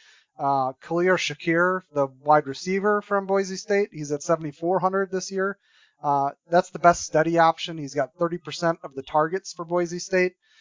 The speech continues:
Uh, that, that would probably be my only Boise State play, unless I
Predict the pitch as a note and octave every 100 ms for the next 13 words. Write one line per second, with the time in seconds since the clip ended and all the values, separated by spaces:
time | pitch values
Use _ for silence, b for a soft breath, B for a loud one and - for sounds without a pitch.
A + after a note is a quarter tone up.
0 | b b - C3 B2 D#3+ D#3+ E3+ E3 F3+
1 | F3+ F3 D#3+ D#3+ C#3 B2+ E3+ F3 F#3+ F#3
2 | D#3+ E3+ E3 E3 - D#3 - F#3 F#3+ G3
3 | C#4+ C#3 D3 C#3+ D3+